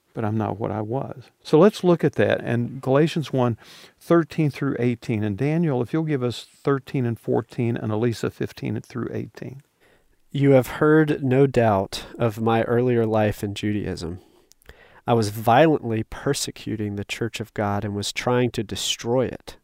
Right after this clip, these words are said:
Speaker 2: I advanced in Judaism beyond many among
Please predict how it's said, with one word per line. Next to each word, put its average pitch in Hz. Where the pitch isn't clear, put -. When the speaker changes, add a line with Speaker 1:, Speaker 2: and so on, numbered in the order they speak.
Speaker 2:
I 123
advanced 127
in 127
Judaism 123
beyond 117
many 160
among 131